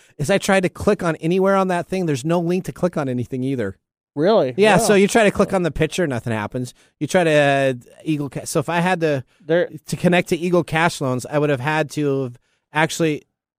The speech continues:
Speaker 1: get s-, oh, there, you
Speaker 2: There,
Speaker 1: know what? Was
Speaker 2: there
Speaker 1: that
Speaker 2: was a
Speaker 1: all
Speaker 2: get, there's a Get Started Now that was way down on the page. Did
Speaker 1: Oh,
Speaker 2: you not
Speaker 1: I,
Speaker 2: see
Speaker 1: I
Speaker 2: that?
Speaker 1: probably didn't scroll all the way down. They should have put it up higher because I only looked at the first page. So I guess if I would have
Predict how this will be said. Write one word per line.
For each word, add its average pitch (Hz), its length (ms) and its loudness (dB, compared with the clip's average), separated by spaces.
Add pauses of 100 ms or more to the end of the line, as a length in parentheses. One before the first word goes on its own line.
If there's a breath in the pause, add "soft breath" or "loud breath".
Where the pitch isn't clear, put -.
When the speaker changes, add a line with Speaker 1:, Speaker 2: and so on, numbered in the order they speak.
(120)
Speaker 1:
get 160 180 -2
s-, - 260 -12
oh, 170 240 0
there, 156 140 0
you 147 60 -6
Speaker 2:
There, 156 140 0
Speaker 1:
know 160 80 -2
what? 190 160 -4
Was 156 80 2
Speaker 2:
there 180 80 4
Speaker 1:
that 185 60 4
Speaker 2:
was 190 120 0
a 185 80 0
Speaker 1:
all 175 120 4
Speaker 2:
get, - 180 0
there's 175 240 -4
a 165 60 -2
Get 170 240 -4
Started 170 360 0
Now 151 360 -2
that 123 120 -4
was 120 160 -6
way 139 220 -2
down 139 220 -2
on 131 100 -6
the 117 80 -8
page. 147 300 -4
Did 147 40 2
Speaker 1:
Oh, 160 40 4
Speaker 2:
you 202 280 4
not 190 200 6
Speaker 1:
I, 156 100 4
Speaker 2:
see 156 100 0
Speaker 1:
I - 40 -2
Speaker 2:
that? - 240 2
Speaker 1:
probably 185 280 4
didn't 185 200 0
scroll 185 300 2
all 175 160 2
the 170 60 0
way 160 120 2
down. 165 220 2
They 139 60 -2
should - 160 -6
have 165 80 0
put 175 140 -2
it 151 80 -2
up 143 160 -2
higher 135 400 -2
because 120 320 -4
I 131 160 -2
only 135 240 -4
looked 135 220 -2
at 123 80 -6
the 113 80 -8
first - 340 -8
page. 104 220 -6
So 123 100 -8
I 123 60 -4
guess 139 180 -4
if 131 80 -10
I 135 60 0
would 131 120 0
have 110 80 -4